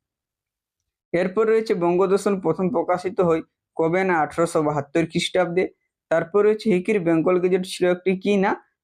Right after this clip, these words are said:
সাপ্তাহিক পত্রিকা। তারপর রয়েছে, সোমপ্রকাশ পত্রিকাটি প্রকাশিত হয় কত সালে না আঠারোশো আটান্ন খ্রিস্টাব্দে।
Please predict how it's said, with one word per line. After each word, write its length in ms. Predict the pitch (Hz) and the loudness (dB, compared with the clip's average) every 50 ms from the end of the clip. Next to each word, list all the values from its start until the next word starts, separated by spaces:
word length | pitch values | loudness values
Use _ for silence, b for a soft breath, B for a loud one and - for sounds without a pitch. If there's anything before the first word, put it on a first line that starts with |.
| _ _ - | _ _ -4
সাপ্তাহিক 540 | 139 139 - - 165 170 185 202 - - _ _ _ _ _ _ - | -4 -4 -2 -2 0 2 2 0 -2 -4 _ _ _ _ _ _ -2
পত্রিকা। 600 | 180 202 196 - 202 180 - 165 - - - - - _ _ _ _ _ _ _ | -2 -2 -2 -2 -2 0 0 0 -2 -2 -4 -4 -6 _ _ _ _ _ _ _
তারপর 360 | - 165 175 185 - 214 220 | -2 -2 -2 0 0 0 0
রয়েছে, 400 | 220 226 226 220 214 220 - 226 - - _ B B B B _ | 2 2 2 0 0 0 -2 -2 -2 -4 _ B B B B _
সোমপ্রকাশ 600 | - - 160 175 185 185 180 190 180 202 196 196 - | -6 -2 0 0 0 0 0 0 0 0 -2 -2 -2
পত্রিকাটি 500 | 160 156 156 - 175 175 190 185 170 180 | -4 -4 -2 -2 -2 -2 -2 -2 -2 -2
প্রকাশিত 560 | 180 - 151 147 160 165 160 - 180 185 196 | -4 -4 -4 -2 -2 -2 -2 -2 -2 0 0
হয় 320 | 196 185 202 180 170 170 - b b b b _ _ - | 0 2 2 0 0 0 -4 b b b b _ _ -4
কত 200 | 156 156 151 180 | -4 -2 -2 -2
সালে 340 | 180 - 185 180 196 208 202 | 0 0 0 0 0 0 0
না 160 | 180 170 156 | 0 0 0
আঠারোশো 380 | 147 139 - 160 165 160 - 139 | 0 -2 -2 -4 -2 0 0 0
আটান্ন 360 | 139 135 151 156 156 165 165 | 0 0 0 0 0 0 0
খ্রিস্টাব্দে। 640 | 165 - 180 - - 180 180 175 175 180 196 254 | 0 -2 -4 -2 -2 -2 -2 0 0 0 -2 -2